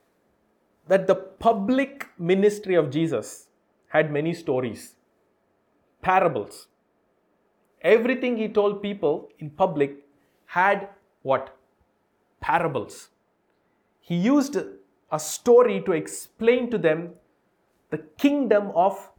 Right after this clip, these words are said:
heaven. Now, the kingdom of heaven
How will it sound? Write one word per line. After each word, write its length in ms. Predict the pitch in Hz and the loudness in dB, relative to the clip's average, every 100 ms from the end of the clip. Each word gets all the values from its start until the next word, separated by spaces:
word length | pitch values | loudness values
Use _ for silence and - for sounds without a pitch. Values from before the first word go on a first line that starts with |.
| _ _ | _ _
heaven. 540 | - - 131 127 104 92 _ _ _ _ _ _ _ _ _ _ _ _ _ _ _ _ _ _ _ _ | -14 -8 -6 -6 -8 -12 _ _ _ _ _ _ _ _ _ _ _ _ _ _ _ _ _ _ _ _
Now, 80 | 143 | -10
the 100 | 143 | -8
kingdom 600 | 147 - 285 349 302 294 | -6 -2 0 2 2 2
of 240 | 233 208 - | 0 -2 -8
heaven 640 | - 208 196 156 139 147 | -2 -2 0 -2 -6 -10